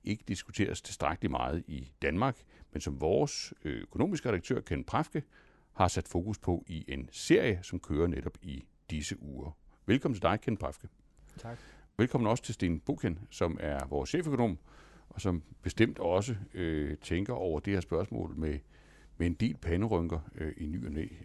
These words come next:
Speaker 1: øh, i hvert fald sådan, som jeg synes, jeg kan følge det. Men vi starter med, med, med Ken Prafke. Du, øh, du har lagt ud,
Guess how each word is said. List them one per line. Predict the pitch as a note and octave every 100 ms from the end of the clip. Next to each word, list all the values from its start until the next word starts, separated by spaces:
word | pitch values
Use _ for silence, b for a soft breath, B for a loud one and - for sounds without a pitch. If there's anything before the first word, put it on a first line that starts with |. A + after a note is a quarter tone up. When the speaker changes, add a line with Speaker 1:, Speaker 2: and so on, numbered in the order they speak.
| -
Speaker 1:
øh, | D2
i | D2+
hvert | D#2
fald | D2
sådan, | E2
som | - D2
jeg | D2 F2 b b b b b b -
synes, | - F2+ -
jeg | E2
kan | D#2+
følge | - E2 G#2
det. | F#2+ - B B B -
Men | G#2+
vi | A#2+
starter | B2+ C#3 G3+
med, | F3 C3 A2+
med, | A2 G#2+ F#2+ F#2+
med | F#2+
Ken | A2+ F#2+
Prafke. | - F#2 B2+ C3 -
Du, | C#3 F3 D3+
øh, | G#2+ F#2+
du | D#3+
har |
lagt | C3+ G2+
ud, | F#3 G3+